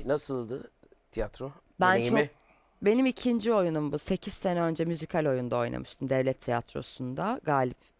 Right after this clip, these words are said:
Speaker 2: Hoca yönetiyordu. Çok da özlediğim bir yerdi. Türbülans'ta da çok keyif aldım. Zaten çok oynanmış bir oyun. Tüm dünyanın çok bildiği bir oyun. Ee, şimdi tekrar istiyorum tiyatro mesela. Yani yazın bir iyi bir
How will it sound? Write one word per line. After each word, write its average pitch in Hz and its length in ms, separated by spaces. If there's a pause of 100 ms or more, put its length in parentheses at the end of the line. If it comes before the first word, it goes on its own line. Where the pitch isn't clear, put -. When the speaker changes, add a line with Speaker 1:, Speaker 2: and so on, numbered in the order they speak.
(140)
Speaker 2:
Hoca 139 240
yönetiyordu. 127 920 (380)
Çok - 220
da 208 60
özlediğim 165 600
bir 127 40
yerdi. 120 560 (580)
Türbülans'ta 180 640
da 160 80
çok - 380
keyif 131 320
aldım. 131 540
Zaten 175 400
çok - 240
oynanmış 120 640
bir 120 60
oyun. 120 200
Tüm 139 240
dünyanın 135 480
çok - 320
bildiği 110 360
bir 110 80
oyun. 143 340 (840)
Ee, 147 480
şimdi 196 240
tekrar 226 360
istiyorum 160 480
tiyatro - 480
mesela. 104 520
Yani 131 220
yazın 143 420
bir 139 180 (600)
iyi 165 200
bir 147 160